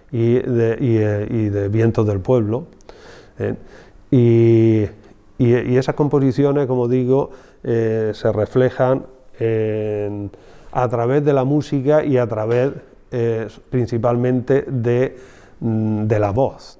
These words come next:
¿no? De, de la voz cantada de la espléndida soprano que tenemos el placer de, de tener en el grupo, Susana Bardanián. Y, y esas composiciones y parte de otras composiciones son inéditas, que se grabarán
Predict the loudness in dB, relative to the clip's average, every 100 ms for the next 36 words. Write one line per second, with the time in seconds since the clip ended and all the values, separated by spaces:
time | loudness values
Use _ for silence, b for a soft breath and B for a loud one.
0 | -20 -12 -8 -8 -10 -16 -14 -14 -12 -12
1 | -10 -6 -6 -6 -4 -4 -2 0 0 0
2 | -2 -4 -4 -6 -8 -8 -6 -4 -2 -2
3 | 0 -2 B B B B -20 -4 -2 0
4 | 0 0 -4 -6 -12 -20 -20 -10 -6 -4
5 | -4 -6 -8 -6 -4 -4 -4 -6 -4 -2
6 | 0 0 0 -2 -2 -2 -2 -2 0 -2
7 | -2 -2 0 0 0 -2 -2 0 0 -4
8 | B B B B B B B -20 -20 -2
9 | 2 4 4 4 4 4 2 -2 B B
10 | -20 -20 _ -20 -20 -20 -8 -2 -2 0
11 | -2 -2 -2 0 2 2 2 2 2 2
12 | 0 0 0 2 2 2 2 0 -2 -2
13 | -2 -2 0 0 2 2 2 2 2 0
14 | -2 -6 -4 -4 -2 0 0 0